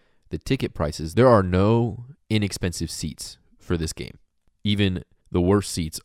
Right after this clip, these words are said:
are expensive. And then there's also the question of what are the worst seats? Where do you really wanna sit? Because when you look at it on T V, it doesn't really look like there is a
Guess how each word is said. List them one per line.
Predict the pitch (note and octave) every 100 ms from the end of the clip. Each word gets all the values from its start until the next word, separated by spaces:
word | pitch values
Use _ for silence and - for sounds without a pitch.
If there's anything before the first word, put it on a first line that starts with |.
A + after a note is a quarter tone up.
| D#2+
are | D2+
expensive. | - - D2 - G2 - _ _ _
And | A2+
then | E3+
there's | E3+ G#2+
also | G2+ A#2 -
the | E2
question | D#2 E2+ E2+ F2
of | E2+
what | G2 -
are | G2+ C3
the | F2+
worst | D2+ C#2+ -
seats? | - - - - _ _
Where | G#2+ A#2
do | G#2+
you | F2+
really | G2 G2+
wanna | E2+ D#2
sit? | - F#2+ F2
Because | F2+ F#2 F2+
when | F#2
you | F2+
look | B2+
at | A2
it | F2+
on | D#2
T | - E2
V, | D#2+ D2 - _ _ _ _ _
it | -
doesn't | A#2+ C3
really | A2+ G#2
look | F2+ E2+ F2+ -
like | E2+ E2 E2 - - _
there | F2+ F2 -
is | F2+ F2 E2+ E2 - _ -
a | E2+